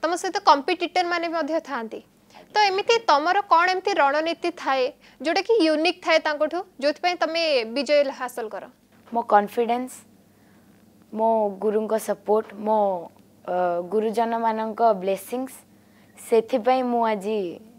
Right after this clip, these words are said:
Speaker 2: ମେଡାଲ ଆଣିପାରିଛି, କି ସେଇଟା ହିଁ ମୋ ଦେହରେ ଏକ୍ସଟ୍ରା ଥାଏ, ଆଉ ମୋ ହାର୍ଡୱାର୍କ।
Speaker 1: ବର୍ତ୍ତମାନ ସମୟରେ ବିଶେଷ କରି ଝିଅମାନଙ୍କ ପାଇଁ କରାଟେ ଶିଖିବା, ଅ,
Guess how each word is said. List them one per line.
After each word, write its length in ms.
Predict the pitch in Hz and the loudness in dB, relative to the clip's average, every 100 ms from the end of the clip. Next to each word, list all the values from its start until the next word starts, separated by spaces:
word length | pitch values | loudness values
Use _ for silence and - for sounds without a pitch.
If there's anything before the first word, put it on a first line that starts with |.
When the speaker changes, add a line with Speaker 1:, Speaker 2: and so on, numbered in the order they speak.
| - | -18
Speaker 2:
ମେଡାଲ 380 | - 202 196 190 | -4 -2 0 0
ଆଣିପାରିଛି, 540 | 190 190 185 202 - 269 - - - - | -2 -4 -2 -2 -2 -8 -8 -14 -18 -4
କି 120 | 220 208 202 _ _ - | 0 0 -4 _ _ 2
ସେଇଟା 260 | 240 240 277 | 4 6 6
ହିଁ 100 | 294 | 6
ମୋ 200 | 262 240 | 4 2
ଦେହରେ 240 | 226 233 | 4 4
ଏକ୍ସଟ୍ରା 360 | 220 - - 208 | 2 -2 -2 -2
ଥାଏ, 260 | 202 196 196 _ - - | -2 -6 -6 _ -20 -8
ଆଉ 80 | 208 | -2
ମୋ 120 | 226 | -2
ହାର୍ଡୱାର୍କ। 520 | 190 180 170 170 - - _ _ _ _ - | -2 -4 -6 -14 -18 -20 _ _ _ _ -4
Speaker 1:
ବର୍ତ୍ତମାନ 360 | 277 285 359 392 | -2 0 -2 -2
ସମୟରେ 340 | 403 392 415 | -2 0 0
ବିଶେଷ 300 | 415 330 359 - | 0 -2 -6 -4
କରି 160 | 392 415 | 0 0
ଝିଅମାନଙ୍କ 640 | - 302 320 349 349 349 359 | 0 0 0 0 -4 -4 -2
ପାଇଁ 180 | 381 | -2
କରାଟେ 440 | 370 294 262 277 330 | 0 2 4 2 -2
ଶିଖିବା, 380 | 294 - 240 202 - _ - | -4 -10 -12 -14 -16 _ -20
ଅ, 120 | - | -10